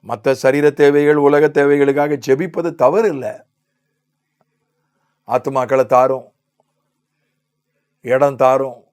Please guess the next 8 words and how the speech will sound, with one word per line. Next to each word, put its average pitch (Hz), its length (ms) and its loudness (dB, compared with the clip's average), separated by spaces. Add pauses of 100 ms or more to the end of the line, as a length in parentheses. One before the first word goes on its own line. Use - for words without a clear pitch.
(240)
கட்டடம் 135 460 -4
தாரும், 127 540 -2
வாகனம் 131 500 -2
தாரும், 123 560 -4
கருவி 131 380 -6
தாரும்" 131 520 -2 (1600)
என்று 147 200 -6
ஜெபிப்பது 143 840 -6